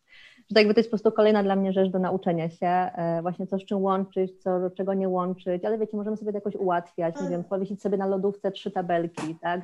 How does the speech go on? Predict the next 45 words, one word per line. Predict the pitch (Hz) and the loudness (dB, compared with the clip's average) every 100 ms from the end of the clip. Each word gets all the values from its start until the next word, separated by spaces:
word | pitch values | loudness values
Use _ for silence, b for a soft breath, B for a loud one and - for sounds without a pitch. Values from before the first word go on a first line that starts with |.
| 180 | -6
co | - | 0
jest | 185 180 | 0 2
w | |
jakich, | 170 - 180 b b b | -2 -2 -4 b b b
a | 240 | -4
później | 269 269 262 | 0 0 -2
to | |
już | 254 | -4
po | |
prostu | 254 254 | -4 -4
jakoś | 240 233 226 | -4 -6 -2
samo | 196 185 | -2 -2
idzie. | 165 156 147 - _ _ _ _ _ | -4 -6 -6 -8 _ _ _ _ _
To | 202 | -6
jest | 202 | -4
chyba | 214 | -4
tak | 220 | -2
samo | 226 | 0
takie | 220 226 | 2 2
doświadczenie | 214 - 214 220 214 | 2 2 0 2 4
w | 202 | 4
ogóle | 196 196 185 | 4 4 4
wegan, | 180 170 160 170 | 4 2 0 -2
że, | 175 175 170 165 | -2 -2 -4 -6
em, | 180 175 170 175 180 | -6 -4 -4 -6 -6
na | 185 | -4
samym | 208 | -4
początku | 196 196 202 | -4 -6 -4
to | 190 | -4
jest | 190 | -2
mega | 190 185 | -2 -2
trudne, | 185 202 202 226 233 | -2 -4 -2 -4 -4
a | 220 | -6
potem | 226 247 | -2 -2
po | 240 | -2
prostu | - 254 - 262 262 - | -4 -6 -4 -2 -2 -6
ci | - | -14
się | |
pytają, | 226 233 226 | -8 0 0
jak | 220 | 0
ty | 220 | -2
to | 220 | 0
robisz, | 214 202 240 | 2 2 0
to | 247 | -2
mówisz | 247 254 254 - - | -2 -2 -4 -8 -20